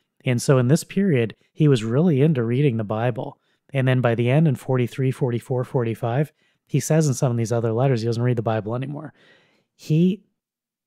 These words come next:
whatever faith he had, <laughs> if, if he ever did, by the time he started denying the tenets of the faith, the foundations,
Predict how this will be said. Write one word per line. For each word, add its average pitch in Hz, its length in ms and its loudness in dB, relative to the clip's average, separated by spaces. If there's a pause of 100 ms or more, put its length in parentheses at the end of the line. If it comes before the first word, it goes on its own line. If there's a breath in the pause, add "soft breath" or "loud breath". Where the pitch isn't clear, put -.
(160)
whatever 127 360 4
faith 160 320 2
he 151 160 2
had, 117 440 0 (120)
<laughs> - 140 0
if, 160 180 2
if 160 220 0
he 147 120 2
ever 139 220 2
did, 110 400 -2 (360)
by 131 120 2
the 123 80 2
time 151 280 0
he 156 120 2
started 143 440 0
denying 117 640 0 (240)
the 117 80 -4
tenets 175 400 0
of 117 80 -2
the 151 80 -8
faith, - 280 -10
the 147 60 -14
foundations, 147 880 -2